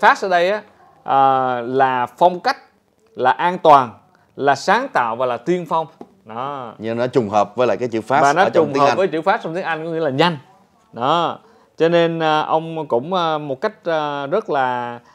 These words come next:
Speaker 1: à, à, hóm hỉnh trả lời một cách rất là thông minh. Ở cái chỗ là ông nói là mặc dầu vậy đó, cuộc đời, cuộc sống của chúng ta đó bây giờ cũng rất là ngắn ngủi. Cho nên nếu mà theo tôi nhìn nhận á, thì tôi chỉ còn khoảng hai mươi đến ba mươi năm để sống trên trái đất này mà thôi.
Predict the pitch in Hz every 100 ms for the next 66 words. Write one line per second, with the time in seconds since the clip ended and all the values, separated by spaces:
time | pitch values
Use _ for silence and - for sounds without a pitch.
0 | _ _ - 120 123 120 120 117 117 113
1 | 113 - _ _ _ - 117 - 190 240
2 | 151 131 214 - _ _ - 127 165 143
3 | 131 131 220 233 160 160 165 190 156 _
4 | _ - 135 196 139 180 139 - _ -
5 | 151 214 226 160 147 139 _ 156 165 175
6 | 165 156 143 196 233 165 185 160 151 151
7 | - 220 226 247 247 202 185 208 220 170
8 | 160 160 196 269 170 220 277 151 165 -
9 | - _ _ _ _ 196 208 208 202 220
10 | 294 330 214 160 160 156 - _ - 202
11 | 202 202 196 180 165 147 131 190 208 147
12 | 175 175 185 175 156 143 175 190 175 180
13 | 170 180 180 180 214 196 180 180 180 180
14 | 170 151 160 196 233 190 196 240 214 151
15 | 139 160 170